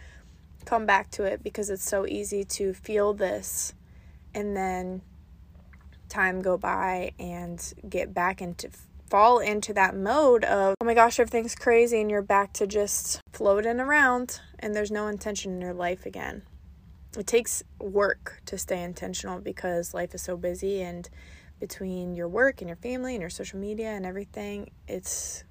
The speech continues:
wow, chaotic. And I only have one child. I can't <laughs> imagine people that have a bunch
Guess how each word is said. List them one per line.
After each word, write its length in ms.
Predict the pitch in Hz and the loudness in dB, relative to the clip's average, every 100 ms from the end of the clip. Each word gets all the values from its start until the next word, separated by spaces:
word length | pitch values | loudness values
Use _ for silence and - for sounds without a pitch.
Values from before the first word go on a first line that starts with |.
| - - | -20 -12
wow, 340 | - - - - | -6 -6 -6 -8
chaotic. 540 | - - - - - - - - - | -6 -4 -4 -8 -14 -20 -20 -20 -14
And 100 | 220 | -4
I 120 | 208 247 | 0 0
only 160 | 226 | 2
have 160 | 208 202 | 0 0
one 180 | 214 220 | -2 -4
child. 360 | 196 - - | -4 -4 -6
I 60 | 196 | -8
can't 200 | 214 202 | -8 -4
<laughs> 40 | |
imagine 600 | 254 - - - 277 302 - - - - - | -2 -2 -4 2 4 4 -6 -12 -12 -12 6
people 220 | 392 403 | 8 8
that 260 | 381 370 370 | 10 10 8
have 20 | |
a 100 | 330 | 6
bunch 540 | 370 370 349 - - | 8 8 6 -4 -12